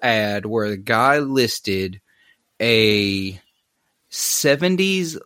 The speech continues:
Ludwig drum kit. And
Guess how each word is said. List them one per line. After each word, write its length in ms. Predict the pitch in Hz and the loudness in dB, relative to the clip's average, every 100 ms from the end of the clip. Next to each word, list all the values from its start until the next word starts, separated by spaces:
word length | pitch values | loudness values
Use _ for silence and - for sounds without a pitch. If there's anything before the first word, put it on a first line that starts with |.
| _ | _
Ludwig 800 | 131 131 135 147 143 147 147 131 120 110 104 - - - _ | -8 -2 2 4 4 2 2 0 -6 -12 -12 -16 -20 -20 _
drum 320 | - 135 143 147 | 0 2 2 0
kit. 600 | - 95 78 - - - _ _ _ - _ _ _ | -4 -6 -6 -12 -18 -18 _ _ _ -20 _ _ _
And 720 | 120 127 123 120 117 113 113 | 0 2 4 4 2 0 -4